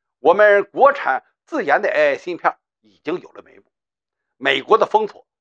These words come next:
只能限制一时。说了这么多，最终中国和美国在A I技术方面的一个博弈呢，谁能更胜一筹？这一点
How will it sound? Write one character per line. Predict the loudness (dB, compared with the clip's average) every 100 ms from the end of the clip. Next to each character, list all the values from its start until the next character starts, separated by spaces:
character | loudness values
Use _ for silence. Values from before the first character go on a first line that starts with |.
| _
只 | -12 -10
能 | -4 -4 -4 _ _ _
限 | -6 -6 -10
制 | _
一 | _
时。 | -16 -14 -16 _ _ _ _ _ _ _ _ _ _
说 | -12 -4 0
了 | 2
这 | 2
么 | -2
多， | -2 -4 -4
最 | -6 -8
终 | -8 -12 _ _ _
中 | 0 0 2
国 | 0 0
和 | 2 4 4 2
美 | -4 -10
国 | -2 0
在 | 2
A | 4 6
I | 4
技 | 2 -6
术 | -12 -8
方 | -4 -2
面 | -2 -4
的 | -6
一 |
个 | -12 -14 -14 -14 -10
博 | 0 0
弈 | 0 -8
呢， | -10 _ _ _ _
谁 | -6 -2 2
能 | 2 0 -6 _
更 | -4 -4 -4
胜 | -4 -4 _
一 |
筹？ | -20 -20 _ _ _ _ _
这 | -2 -2
一 | -4
点 | -18